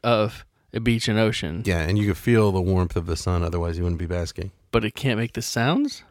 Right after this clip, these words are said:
Speaker 2: I don't think it makes sounds.
Speaker 1: You have to do your
Speaker 2: I think it's
Speaker 1: headphones
Speaker 2: light.
Speaker 1: for
Speaker 2: It's,
Speaker 1: that.
Speaker 2: maybe it's a, maybe it's a holograph.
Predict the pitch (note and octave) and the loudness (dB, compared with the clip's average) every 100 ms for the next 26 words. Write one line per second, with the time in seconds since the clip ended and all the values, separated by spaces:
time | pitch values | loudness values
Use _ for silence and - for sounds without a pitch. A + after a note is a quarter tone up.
0 | - G#2+ C3+ - C#3+ C3 B2+ - A2+ - | -4 0 0 0 -2 0 0 0 -2 -2
1 | A#2 - C3 A#2 A2 A2 A2 A#2 G#2+ G#2 | -8 -6 -2 0 -2 -8 -8 -4 -4 -2
2 | B2+ A2+ G2 F2+ E2 - G2+ - G1+ A2 | 0 0 0 0 -2 -4 -6 -4 -4 -2
3 | G#2+ G2 - G2 F#2+ F#2 F#2 F#2+ F2 F2 | -2 -2 -2 -2 0 -2 -2 -2 -2 -6
4 | E2 - - E2 A2 F2+ F2+ - E2+ | -8 -14 -18 -14 -8 -6 -6 -4 -6